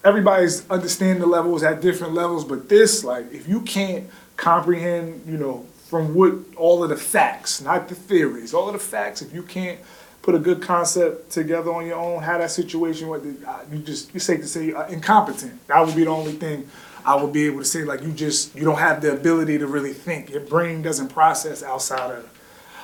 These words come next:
redfish, bluefish, one, A B C, <laughs> one, two, three. It's, it's clear as day,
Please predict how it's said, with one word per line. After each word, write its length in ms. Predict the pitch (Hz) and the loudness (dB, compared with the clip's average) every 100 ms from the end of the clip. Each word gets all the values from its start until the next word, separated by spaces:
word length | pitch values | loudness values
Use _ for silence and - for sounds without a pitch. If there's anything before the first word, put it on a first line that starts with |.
| - - - - - - - | -18 -20 -14 -16 -16 -16 -8
redfish, 640 | 113 151 143 - 139 - | 4 4 4 -2 -6 -4
bluefish, 520 | 147 156 147 160 143 127 | -2 0 0 -4 -6 -6
one, 260 | 147 156 | -8 -6
A 140 | 147 156 | -4 2
B 160 | 170 | 2
C, 260 | 156 - 165 | 4 2 0
<laughs> 20 | |
one, 260 | 147 156 156 | 0 0 -2
two, 180 | - 135 | -6 -8
three. 280 | 165 165 | 0 2
It's, 180 | 143 - | 2 -4
it's 120 | 165 - | -6 -4
clear 260 | 196 190 | 2 4
as 100 | 160 | 2
day, 360 | - 185 165 156 | 0 0 0 -2